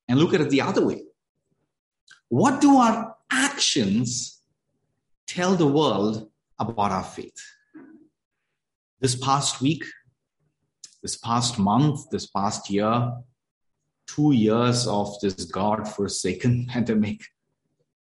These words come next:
What do our actions tell the world about our faith? Let's make this, let me try and make this very practical.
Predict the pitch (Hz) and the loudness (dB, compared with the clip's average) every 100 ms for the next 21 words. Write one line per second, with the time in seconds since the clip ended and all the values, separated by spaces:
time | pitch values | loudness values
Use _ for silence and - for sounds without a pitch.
0 | _ _ _ _ _ _ _ _ _ _ | _ _ _ _ _ _ _ _ _ _
1 | 95 120 151 190 - 123 131 147 156 143 | -8 -2 0 0 -2 -2 2 4 4 2
2 | 104 110 110 - - 156 160 - - - | -2 -2 -4 -8 -8 -6 -6 -4 -4 -4
3 | 90 90 101 110 - - _ _ _ _ | -4 -6 -6 -8 -10 -14 _ _ _ _
4 | _ _ _ _ _ _ - - 143 151 | _ _ _ _ _ _ -16 -6 -2 2
5 | 143 101 113 95 90 92 - _ _ _ | 2 2 2 0 -2 -6 -12 _ _ _
6 | _ _ - 208 139 202 - - _ _ | _ _ -12 -4 -2 -2 -4 -16 _ _
7 | _ _ _ _ 104 101 - - - - | _ _ _ _ -6 -6 -14 -16 -14 -16
8 | - _ _ _ _ _ _ _ _ _ | -16 _ _ _ _ _ _ _ _ _
9 | _ _ _ _ _ - - 123 120 120 | _ _ _ _ _ -20 -4 -2 0 0
10 | 123 131 117 117 131 104 110 107 104 - | 0 2 2 0 0 2 2 0 -4 -10
11 | _ _ _ - - - 110 107 107 92 | _ _ _ -20 -10 -4 -4 -4 -6 -10
12 | - - - | -10 -20 -20